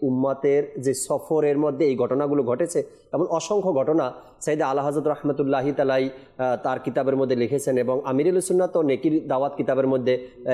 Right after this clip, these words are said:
এক দুইটা ঘটনা এভাবে লিখেছেন যে আশিকরা এই ভালোবাসার পথে যখন সফর করে, তাদের এই বাধা, তাদের এই, আহ, কষ্টগুলো, তারা এগুলোকে কিছু মনে করে না। এরপরে আল্লাহ রসুল সাল্লাল্লাহু আলাইহি সাল্লামের সেই ভালোবাসার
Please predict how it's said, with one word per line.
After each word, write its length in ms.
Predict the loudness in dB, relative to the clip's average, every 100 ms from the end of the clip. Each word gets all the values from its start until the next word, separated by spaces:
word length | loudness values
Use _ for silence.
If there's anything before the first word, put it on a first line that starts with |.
| 0
এক 260 | 0 0 0
দুইটা 260 | 0 0
ঘটনা 300 | 0 0 0
এভাবে 240 | 2 2 2
লিখেছেন 400 | 0 0 -2 0
যে 300 | 2 0 -4 -18 -20 _
আশিকরা 800 | -6 -4 -2 0 2 2 0 -2 -8 -6
এই 120 | -2 0
ভালোবাসার 540 | 0 0 0 0 -2 0
পথে 240 | 0 0
যখন 200 | 0 0
সফর 420 | -2 -2 -2 -2
করে, 280 | 0 0 0 -2 -12 -20 _ -4
তাদের 260 | -2 0
এই 180 | 0 0
বাধা, 720 | 0 0 -2 -2 0 -2 -4 -12 -6
তাদের 320 | -4 0 0
এই, 420 | 2 2 4 2 2
আহ, 600 | 2 2 2 2 2 0 0
কষ্টগুলো, 720 | -2 -2 0 2 4 2 0 -6 -8
তারা 160 | -2 0
এগুলোকে 320 | 2 2 0
কিছু 240 | -4 -2
মনে 240 | 0 0 0
করে 200 | 0 -2
না। 140 | -4 -10 -12 -2
এরপরে 720 | 0 0 0 4 4 2 -2 -12 -4
আল্লাহ 240 | 0 2
রসুল 220 | 2 0
সাল্লাল্লাহু 380 | 0 0 2 2
আলাইহি 160 | 0 0
সাল্লামের 280 | 0 0
সেই 160 | 0 0
ভালোবাসার 480 | 0 0 0 -2